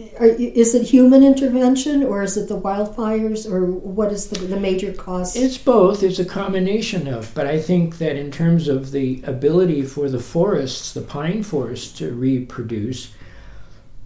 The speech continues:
Speaker 2: uh, the thin-barked trees don't stand a chance to, uh, the pollutants in the air that weaken them. Um, <clears throat> and our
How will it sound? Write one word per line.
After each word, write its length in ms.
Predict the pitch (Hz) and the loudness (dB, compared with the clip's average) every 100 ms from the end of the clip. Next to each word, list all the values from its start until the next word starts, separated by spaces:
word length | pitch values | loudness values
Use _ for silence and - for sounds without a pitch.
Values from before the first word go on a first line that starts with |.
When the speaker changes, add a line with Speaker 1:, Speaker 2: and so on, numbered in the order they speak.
| - - - - - - - | -16 -18 -18 -20 -20 -14 -10
Speaker 2:
uh, 260 | 143 131 | -8 -4
the 160 | 135 151 | -2 -2
thin-barked 800 | 180 196 202 156 135 135 - - | 0 0 2 2 0 -2 -8 -12
trees 640 | - 139 127 120 120 - | -6 -2 -2 -4 -8 -8
don't 320 | - 135 - | -6 -6 -6
stand 360 | - 143 135 139 | -8 -4 -2 -4
a 80 | 139 | -6
chance 680 | - 160 226 277 - - - | -4 -4 -4 -8 -10 -14 -12
to, 680 | - 131 127 127 123 123 - | -4 0 0 0 -2 -6 -14
uh, 320 | - 131 131 - | -10 -8 -8 -8
the 640 | 131 131 127 120 120 123 - - - | -4 -2 0 -2 -4 -8 -14 -18 -12
pollutants 560 | - 143 147 131 117 135 | -4 -2 -2 -4 -10 -6
in 120 | 123 | -6
the 200 | 113 113 | -8 -10
air 380 | 110 107 101 101 - - - | -10 -10 -10 -14 -18 -20 -12
that 200 | 123 127 | -10 -6
weaken 460 | 117 196 202 127 | -4 -4 -6 -8
them. 340 | 101 98 98 101 - - - - - - - - - - - - - - | -6 -8 -8 -10 -14 -16 -16 -16 -16 -16 -16 -18 -18 -16 -16 -16 -16 -12
Um, 640 | 120 117 117 117 107 - - | -10 -8 -8 -8 -10 -12 -8
<clears throat> 400 | - 151 123 110 - | -6 -4 -6 -8 -8
and 400 | 135 123 123 127 | -6 -2 -4 -4
our 500 | 123 120 120 117 110 | -4 -4 -2 -4 -6